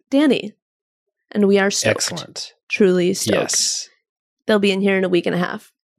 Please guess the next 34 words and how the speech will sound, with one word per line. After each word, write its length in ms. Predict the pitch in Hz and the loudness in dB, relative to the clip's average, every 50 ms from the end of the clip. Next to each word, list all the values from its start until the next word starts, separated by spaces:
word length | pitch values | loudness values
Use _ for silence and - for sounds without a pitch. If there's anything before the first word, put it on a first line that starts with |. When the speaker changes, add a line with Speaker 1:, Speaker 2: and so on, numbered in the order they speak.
| _ - | _ -6
Speaker 2:
Content 400 | - 123 123 120 120 123 117 110 | -2 0 0 2 2 2 2 2
team, 520 | - 113 110 107 107 104 104 104 104 98 - | 2 2 4 4 4 4 4 2 2 0 -2
never 380 | - 101 107 110 110 110 113 113 | 0 0 2 2 2 2 2 2
been 180 | 107 110 107 104 | 2 2 2 2
stronger. 640 | - - 113 101 98 98 98 101 101 98 98 95 - - _ - | 2 2 2 2 2 2 2 2 2 0 -2 -4 -8 -16 _ -4
Gonna 300 | - 104 101 98 95 92 | -2 2 2 2 2 2
continue 800 | 92 - 113 98 - - 104 101 101 98 98 98 98 98 101 - _ _ _ _ _ _ _ _ _ _ _ _ _ - | 0 -2 -4 -2 0 0 2 2 4 4 4 2 2 0 -2 -8 _ _ _ _ _ _ _ _ _ _ _ _ _ -12
to 100 | - 98 | -12 -6
put 180 | - - 104 98 | -4 -2 0 0
out 240 | 95 92 90 - | 0 -2 -2 -4
the, 400 | - 95 95 95 92 92 92 - _ _ - | -2 -2 0 0 0 -2 -6 -10 _ _ -6
the 100 | - 95 | -6 -2
goods. 420 | 90 95 90 90 90 - - - - | 0 0 0 0 0 -4 -6 -6 -2
I 60 | 107 107 | 0 2
mean, 380 | 107 107 104 101 101 95 92 - - - - - - - - - - - _ _ _ _ _ _ _ _ - | 4 4 4 4 2 0 -2 -6 -12 -20 -20 -20 -20 -20 -20 -20 -20 -20 _ _ _ _ _ _ _ _ 0
content 280 | 180 180 165 170 143 | 0 2 2 2 2
coming 200 | 131 143 135 131 | 2 2 2 2
out 120 | 123 117 110 | 2 4 4
right 200 | 110 107 104 104 | 4 4 4 2
now. 380 | 110 107 104 101 101 104 95 - - - - - - - | 2 2 2 2 2 0 -2 -6 -14 -20 -20 -20 -20 -20
It's 140 | - - - | -8 -2 2
always 160 | 131 123 113 104 | 4 4 4 2
been 120 | 110 98 | 2 2
great, 260 | 92 90 82 - - - | 2 2 0 0 -4 -2
but 240 | 101 101 98 95 92 | 2 4 4 4 4
it's 280 | 92 87 - - - _ _ _ - | 2 0 -4 -8 -10 _ _ _ -4
the 200 | - 104 90 90 - - | -2 -2 -2 -2 -2 -4
amount 340 | 117 117 120 123 131 139 139 | -2 -2 0 0 2 2 2
of 80 | 131 | 2
it, 300 | 139 143 143 - - - - | 2 0 0 -2 -6 -4 -2
the 80 | 113 - | -2 -2
quality 360 | - 117 107 107 107 107 110 | 2 2 2 4 4 4 4
of 120 | 107 107 110 | 4 4 4
it, 160 | 110 107 | 2 0